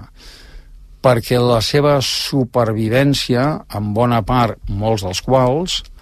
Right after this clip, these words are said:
depèn de l'ajuda exterior. Eh? I en el cas concret de dos països fronterers amb Israel, que és Jordània i Egipte,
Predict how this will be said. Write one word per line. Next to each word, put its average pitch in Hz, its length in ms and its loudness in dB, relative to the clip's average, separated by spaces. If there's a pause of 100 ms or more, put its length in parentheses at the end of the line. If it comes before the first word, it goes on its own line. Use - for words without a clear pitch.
(260)
depèn 131 880 2
de 120 100 2
l'ajuda 113 400 0
exterior. 87 560 -6 (300)
Eh? - 180 -2 (160)
I 92 80 -6
en 87 80 -10
el 90 160 -12
cas 95 180 -4
concret 101 400 -4
de 95 140 -4
dos 95 240 -6
països 104 340 -4
fronterers 98 420 -4
amb 101 120 -4
Israel, 110 400 0
que 95 160 -6
és 95 80 -4
Jordània 101 640 -2 (540)
i 107 120 -2
Egipte, 135 480 0